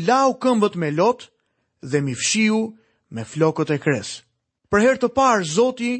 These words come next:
e falenderon këtë grua. Deri në këtë kohë, ai nuk i kishte kushtuar as saj as pak vëmendje, por tani kthehet dhe e shikon. Ndërkohë që shikon atë që i thot Simonit që ishte në anën tjetër të tryezës.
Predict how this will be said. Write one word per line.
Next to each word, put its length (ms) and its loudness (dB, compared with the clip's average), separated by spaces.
e 80 -6
falenderon 640 0
këtë 160 -4
grua. 320 -2
Deri 320 2
në 160 -2
këtë 140 -2
kohë, 260 0
ai 240 -4
nuk 180 0
i 80 -2
kishte 240 -2
kushtuar 600 0
as 180 0
saj 560 0
as 280 -4
pak 280 -2
vëmendje, 480 0
por 140 -6
tani 300 -2
kthehet 580 0
dhe 80 -8
e 60 -6
shikon. 520 -2
Ndërkohë 320 2
që 60 2
shikon 400 0
atë 160 0
që 200 -2
i 40 -2
thot 240 0
Simonit 520 0
që 100 -6
ishte 240 -2
në 120 2
anën 280 0
tjetër 380 2
të 180 -2
tryezës. 560 -2